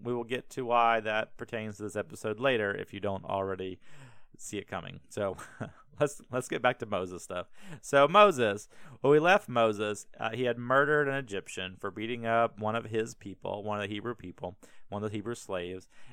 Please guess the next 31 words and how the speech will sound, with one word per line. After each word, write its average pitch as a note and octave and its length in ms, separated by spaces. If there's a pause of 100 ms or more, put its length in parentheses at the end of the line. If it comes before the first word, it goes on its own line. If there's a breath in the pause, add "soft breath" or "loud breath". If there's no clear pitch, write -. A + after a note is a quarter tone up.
(100)
and A2+ 340
then A#2+ 180
panicked C3 760
when B2 120
he A#2+ 80
found, B2+ 300
when A#2+ 120
people C3 260
found B2+ 220
out G#2+ 120
about F#2+ 300
it, A#2+ 160
when G#2+ 100
he, A2 180 (120)
when G#2+ 120
he G#2 60
knew B2 280
that B2+ 100
he B2+ 160
had A#2 140
been, A2+ 320 (460 loud breath)
uh, G#2+ 220
the, G#2 320 (100)
the, G#2 440 (220)
the A2+ 100
jig B2 360
was C3+ 240
up, A2+ 400
as G2+ 160
it G#2 100
were, G#2 300